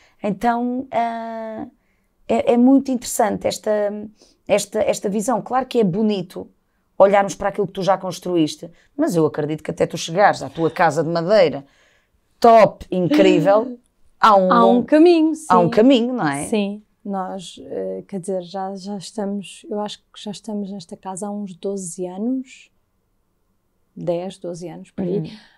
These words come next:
Speaker 2: Ahm, e há um caminho, sem dúvida, um caminho de tentativa e erro, um caminho de tentar, principalmente porque fomos nós a fazer as,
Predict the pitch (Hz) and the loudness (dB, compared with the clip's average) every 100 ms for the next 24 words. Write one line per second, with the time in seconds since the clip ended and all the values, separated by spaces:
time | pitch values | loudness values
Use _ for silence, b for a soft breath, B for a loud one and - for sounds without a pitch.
0 | B - 202 202 202 202 214 - 240 214 | B -2 0 2 0 -4 -8 -2 0 2
1 | 185 196 214 240 233 233 226 240 262 262 | 2 0 -2 2 2 2 -2 -2 -2 -4
2 | - _ _ _ _ _ - - 247 269 | -8 _ _ _ _ _ -10 4 6 6
3 | 285 247 240 226 226 - _ _ 247 220 | 4 0 -4 -4 -6 -12 _ _ -4 -2
4 | 208 196 190 185 190 185 185 185 220 349 | 0 -4 -6 -8 -8 -8 -8 2 4 4
5 | - - b b b 226 214 202 196 202 | 2 -14 b b b -6 -4 -4 -4 -4
6 | 185 190 208 202 214 190 - - - 202 | -6 -8 -6 -2 0 0 -2 -12 -10 -4
7 | 262 277 294 - 269 - - 254 254 247 | 2 4 2 0 -6 -6 -2 0 0 0
8 | 247 269 - 240 233 226 | 0 -2 -2 -2 -2 -2